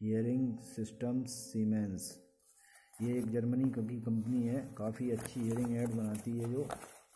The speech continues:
और ये medical equipment भी बनाती है। तो जैसा कि मैं बताऊं कि इसमें ये मशीन जो है ये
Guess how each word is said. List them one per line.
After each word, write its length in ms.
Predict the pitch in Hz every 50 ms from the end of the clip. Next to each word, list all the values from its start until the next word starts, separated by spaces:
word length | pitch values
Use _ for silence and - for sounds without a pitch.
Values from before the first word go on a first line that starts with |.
| - - - - _ _
और 180 | - 107 110 107
ये 160 | 110 117 113
medical 540 | 110 107 107 110 113 117 113 113 127 120 117 - - - -
equipment 540 | 107 - - - 117 107 113 113 113 117 113
भी 140 | 113 117 117
बनाती 440 | 107 104 104 104 98 101 110 101 101
है। 160 | 95 90 85 - - - - - - _ - - - - - - - - - - - - - - - - - - - - - _ _ - -
तो 160 | - - 98
जैसा 320 | 101 117 127 131 120 143 143
कि 140 | 139 143 139
मैं 200 | 135 135 135 127
बताऊं 540 | 120 110 117 123 127 135 143 147 143 139 131
कि 160 | 131 127 127 120
इसमें 260 | 110 117 123 131 135
ये 400 | 131 127 131 131 135 139 139 110 104 113
मशीन 440 | 113 110 110 113 127 139 139 135
जो 140 | 127 127 117 98
है 220 | 101 110 117 120 123 123
ये 220 | 127 131 135 135